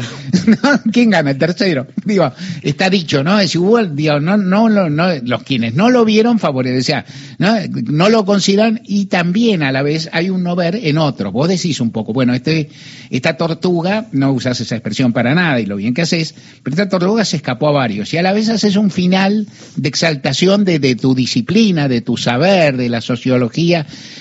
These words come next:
¿no? Y vos decís, bueno, pero si no se lo vieron, y vos decís, algo hay que deci-, algo tiene que decir todo esto, algo tiene que decir este mundo que también está tan maltratado de varios ángulos, el mundo del saber, el mundo del pensamiento racional,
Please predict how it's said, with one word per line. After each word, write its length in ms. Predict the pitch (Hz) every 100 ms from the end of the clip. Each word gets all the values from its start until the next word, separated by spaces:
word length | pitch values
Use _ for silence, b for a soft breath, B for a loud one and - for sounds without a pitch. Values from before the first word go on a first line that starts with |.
| B
¿no? 160 | 151 190
Y 120 | 147
vos 160 | 139 143
decís, 180 | 139
bueno, 300 | 151 208 151
pero 300 | 120 120 120
si 180 | 110 147
no 120 | 170
se 140 | 185 165
lo 80 | 156
vieron, 220 | 156 147
y 220 | 135 135
vos 120 | 135 175
decís, 260 | 156 147 -
algo 380 | 185 196 170
hay 160 | 156 156
que 180 | 131 127
deci-, 240 | 113 - -
algo 320 | 170 170 143
tiene 460 | - 180 185 135
que 120 | 107 107
decir 400 | 104 - 117 113
todo 200 | 120 120
esto, 200 | 113 123
algo 200 | 135 123
tiene 360 | 135 147 151
que 100 | 131
decir 520 | 123 117 139 139 143 147 B B B
este 200 | - 143 165
mundo 260 | 180 175
que 80 | 147
también 320 | 123 143 220
está 200 | 180 135
tan 160 | 123 127
maltratado 520 | 123 120 113 113 135
de 80 | 120
varios 340 | 117 123 123
ángulos, 380 | 131 135 147 127
el 80 | 110
mundo 200 | 127 127
del 120 | 120
saber, 380 | - 117 143 135
el 80 | 120
mundo 240 | 113 117
del 80 | 113
pensamiento 560 | 110 101 110 117 117 113
racional, 640 | 104 - 113 113 127 123